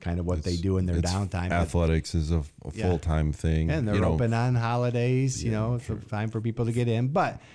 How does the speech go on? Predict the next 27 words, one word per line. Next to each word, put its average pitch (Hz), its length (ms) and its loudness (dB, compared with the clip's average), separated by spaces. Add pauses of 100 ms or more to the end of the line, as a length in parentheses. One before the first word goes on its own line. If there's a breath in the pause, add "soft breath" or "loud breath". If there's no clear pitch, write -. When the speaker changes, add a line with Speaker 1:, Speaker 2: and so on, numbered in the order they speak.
(140)
Speaker 1:
it's 135 160 -2
nice 165 280 0
to 139 120 -2
get 131 120 2
a 110 40 2
break 110 380 0
from 98 680 0
some 113 160 0
of 95 100 0
the 98 160 0
other 95 260 -2
things, 90 480 -4
Speaker 2:
Mm-hmm. 92 80 -8
Speaker 1:
you 90 80 -6
know, 90 240 -6
the, 87 400 -10 (160)
the 104 80 -4
pressures, 90 680 -6
the, 82 340 -12 (480 loud breath)
the, 69 360 -10 (280)
the - 200 -16
Speaker 2:
Yeah, 65 100 -6 (480)
very 95 220 2
Speaker 1:
daily 101 200 2
routine 95 600 -2
that 87 240 -2
they, 87 220 -4